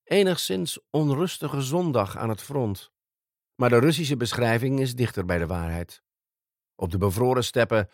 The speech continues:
zijn de loopgraven lang niet diep genoeg. Bovendien zijn de Duitse frontsoldaten uitgehongerd en uitgeput na een week lang dieet van waterige soep en een paar honderd gram brood.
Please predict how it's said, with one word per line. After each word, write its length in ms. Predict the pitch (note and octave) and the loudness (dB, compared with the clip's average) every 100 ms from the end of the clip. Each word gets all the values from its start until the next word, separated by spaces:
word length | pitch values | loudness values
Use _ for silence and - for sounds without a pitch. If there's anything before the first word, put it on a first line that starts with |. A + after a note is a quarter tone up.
| _ | _
zijn 180 | - C3 | -2 0
de 100 | A#2+ | 2
loopgraven 640 | C#3+ G#3 - - F#2 F2+ F#2+ | 4 4 4 0 0 0 0
lang 300 | A2 C#3 A#2 | 2 0 0
niet 240 | B2 G2+ | -2 -4
diep 160 | C#3+ - | -8 -8
genoeg. 440 | G2 D#2 D#2 - _ _ _ _ _ _ _ | -8 -8 -10 -20 _ _ _ _ _ _ _
Bovendien 540 | - D#3 D#3 D#3+ G#3 G3+ | 4 6 6 4 2 2
zijn 160 | F3+ | 4
de 100 | D#3 | 2
Duitse 360 | C3 D#3+ E3+ B2 | 4 4 4 -2
frontsoldaten 880 | A#2 D#3+ C#3 C#3 A#2+ B2 B2 A2+ - | -2 -2 -2 -2 2 2 2 -2 0
uitgehongerd 760 | F3+ F3 - G2+ G2 A2+ C3+ - _ | 2 2 2 -4 -2 -2 -6 -16 _
en 200 | A2+ G#2+ | -6 0
uitgeput 840 | E3+ - G2+ - G#2+ E2+ - _ _ _ - | 0 0 -6 -4 -6 -6 -10 _ _ _ -2
na 180 | C3+ C3 | 2 4
een 80 | |
week 240 | C3 F#3 F#3 | 4 4 2
lang 220 | D#3 C3+ | 0 0
dieet 380 | A#2+ A#2+ D3 - | 0 0 0 -2
van 280 | A#2 G#2 F#2+ | -4 -2 2
waterige 440 | C3+ D#3 C3 G#2 | 2 2 -4 -8
soep 380 | - F#3 F#3 - _ _ - | -4 -4 -6 -12 _ _ -4
en 140 | B2+ | 0
een 80 | A#2+ | 4
paar 240 | D#3+ D#3+ | 6 6
honderd 260 | D3+ D#3 C#3+ | 4 2 -2
gram 280 | D3+ C#3 C#3 | 0 0 2
brood. 380 | C#3+ G#2 - | 0 0 -4